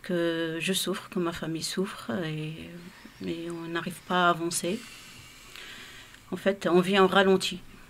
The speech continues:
Donc, euh, donc j'ai lancé une pétition, euh, pour, euh, faire entendre ma voix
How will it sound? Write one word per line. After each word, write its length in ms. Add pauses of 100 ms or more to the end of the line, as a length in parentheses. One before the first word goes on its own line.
(220)
Donc, 300
euh, 260 (1200)
donc 220 (100)
j'ai 160
lancé 300
une 80
pétition, 760
euh, 140 (140)
pour, 180
euh, 100
faire 240
entendre 320
ma 80
voix 280